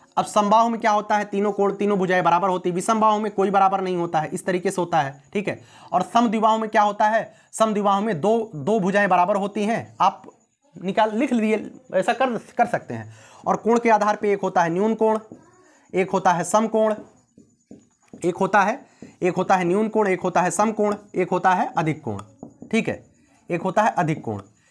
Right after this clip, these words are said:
ये तीन प्रकार के त्रिभुज होते हैं। अब न्यून कोण क्या होता है? जिसमें एक कोण जो है नब्बे अंश से कम होता है। समकोण में इस तरीके से कोण बनता है, अधिक कोण में एक कोण जो है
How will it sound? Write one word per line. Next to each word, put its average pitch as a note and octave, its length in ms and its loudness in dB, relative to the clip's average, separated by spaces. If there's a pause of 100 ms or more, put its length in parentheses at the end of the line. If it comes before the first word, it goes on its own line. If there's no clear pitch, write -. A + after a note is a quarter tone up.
(120)
ये F3+ 80 -4
तीन A3+ 200 0
प्रकार G3+ 260 0
के G3 100 -4
त्रिभुज F3 280 -2
होते D#3 200 -4
हैं। C#3+ 60 -2
अब D#3 100 -2
न्यून A3 200 2
कोण A#3 200 0
क्या A3 140 2
होता G#3 240 2
है? G3+ 60 0
जिसमें G3 280 -4 (480)
एक F#3+ 180 0
कोण F#3+ 160 2
जो F3+ 120 2
है F#3 80 2
नब्बे F3+ 240 0
अंश F3+ 140 -2
से F3+ 100 -4
कम A3+ 180 0
होता G#3 260 2
है। F3+ 120 -2 (380)
समकोण A3 360 2
में G#3+ 200 0
इस F3+ 220 -4
तरीके A3 260 2
से G#3 100 -2
कोण G3 180 0
बनता F3 260 0
है, - 60 0
अधिक G#3+ 300 -2
कोण A3 140 2
में G3+ 100 0
एक F#3+ 260 -4
कोण F3+ 140 0
जो F3 120 2
है C4 160 0